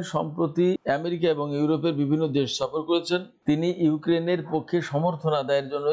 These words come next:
ইউক্রেনকে আরও বেশি অস্ত্রশস্ত্র সরবরাহ করার জন্য এই সমস্ত সফরে বেরিয়েছিলেন। সেই রাসমুসেন এখন বলছেন যে আগামী মাসে লিথুয়ানিয়ায় ন্যাটো জোটের শীর্ষ সম্মেলন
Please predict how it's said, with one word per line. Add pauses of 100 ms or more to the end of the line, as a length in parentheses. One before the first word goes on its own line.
ইউক্রেনকে
আরও
বেশি
অস্ত্রশস্ত্র
সরবরাহ
করার
জন্য (300)
এই
সমস্ত (420)
সফরে
বেরিয়েছিলেন। (280)
সেই
রাসমুসেন
এখন (380)
বলছেন (100)
যে (400)
আগামী
মাসে (300)
লিথুয়ানিয়ায় (320)
ন্যাটো
জোটের
শীর্ষ (100)
সম্মেলন